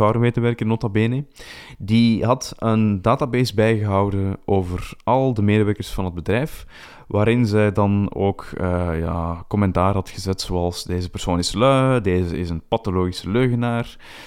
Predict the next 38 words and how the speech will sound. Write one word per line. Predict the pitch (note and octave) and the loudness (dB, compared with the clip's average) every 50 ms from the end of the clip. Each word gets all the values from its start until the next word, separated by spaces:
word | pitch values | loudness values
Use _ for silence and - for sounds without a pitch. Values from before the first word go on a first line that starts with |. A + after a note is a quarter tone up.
| - - - | -18 -4 -2
dat | G2+ G2 | -2 -2
is | F#2+ | 0
een | F#2+ | -2
verwend | D#2+ - E2+ F2 F#2 E2 D#2 | -4 -2 0 2 2 2 4
nest." | F#2+ A#2+ C#3 C3+ - - - - - - - - - | 4 2 2 2 -2 -8 -16 -20 -20 -20 -20 -20 -18
En | - - A#2 B2+ | -6 0 2 4
eigenlijk | C#3 D3 C3+ C#3+ | 4 4 2 0
op | C3 G#2+ G2+ | -2 -2 -2
die | A#2+ D3 D#3+ | 0 2 2
manier | D#3 D3 C#3+ C#3+ C#3 | 4 4 4 4 4
een | B2 A#2 | 4 4
database | G#2 G#2+ A2+ B2+ - B2+ A2+ A#2 A2+ A2+ A#2 | 4 4 2 2 2 2 2 2 2 2 0
had | G#2 G2 | 0 2
bijgehouden | G2+ G2+ G#2+ G#2+ G2+ G2 G#2 G2+ F#2+ | 2 2 4 4 4 2 2 2 0
van | F#2+ F#2 | 0 -4
het | F2+ - | -4 -6
gedrag | - - F2 D#2+ G#2 A#2+ C3+ - | -10 -10 -4 0 0 0 0 -2
van | - B2 G#2+ G#2 | -4 -4 -2 -2
mensen | G#2 G2+ G2+ - A2 | -2 -2 -2 -4 -6
op | G2 G2 | -6 -4
de | F#2+ | -2
werkvloer. | E2+ F#2 F#2 F2+ - - - F#2 F2+ F2 - - - - - - - - - - - - | -2 -2 -2 -2 -4 -4 -4 -4 -4 -4 -8 -12 -16 -18 -18 -18 -18 -20 -20 -20 -16 -12
Ehm, | - - F2 E2+ F2 F2 E2+ D#2+ | -10 -8 -6 -4 -4 -4 -2 0
wat | E2+ G2+ - | 0 0 0
dan | G#2+ G2+ | 0 0
natuurlijk | F#2 F2+ - - G#2 F2+ F#2 - | 0 -2 -2 -2 -2 -2 -2 -4
niet | - D#2+ | -4 -6
door | - D#2+ | -6 -6
de | E2 F#2+ | -6 -4
beugel | E2+ F#2+ F#2 E2+ F2 E2+ | -2 -2 0 0 -2 -4
kan | - E2+ | -4 -4
en | F2 E2 | -2 -2
op | E2 D#2+ | -2 -2
geen | - - A#2 - | -2 -2 -2 -4
enkele | - F2+ F2 F#2 F2 | -6 -4 -4 -4 -4
manier | E2+ E2+ E2+ F2+ F2+ F2 | -4 -2 -2 -2 -2 -2
rechtmatig | E2+ F2 - - G#2 G2 A2 B2+ - C3 | -4 -6 -4 -2 0 0 0 0 -2 -6
is. | B2+ C3 - - | -8 -8 -8 -10